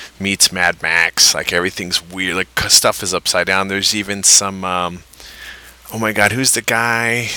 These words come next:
that did, I just, I was saying his name the other day, who did,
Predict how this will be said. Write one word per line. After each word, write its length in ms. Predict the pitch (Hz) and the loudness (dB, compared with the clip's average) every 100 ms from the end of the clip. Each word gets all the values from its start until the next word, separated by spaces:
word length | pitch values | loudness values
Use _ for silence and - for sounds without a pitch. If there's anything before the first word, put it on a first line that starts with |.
| - | -6
that 200 | 110 - | -4 -2
did, 260 | 110 113 101 | 2 2 4
I 120 | 101 | 2
just, 240 | 107 - - | 4 2 2
I 160 | 101 95 | -2 0
was 120 | 95 | 2
saying 380 | - 113 113 110 | 2 2 -4 -4
his 140 | 104 | -4
name 140 | 110 | -4
the 80 | 107 | -4
other 140 | 104 107 | -2 -2
day, 360 | 113 110 107 - - - - - | -2 -2 -2 -6 -18 -18 -20 -8
who 120 | - | -2
did, 200 | 117 127 | 2 2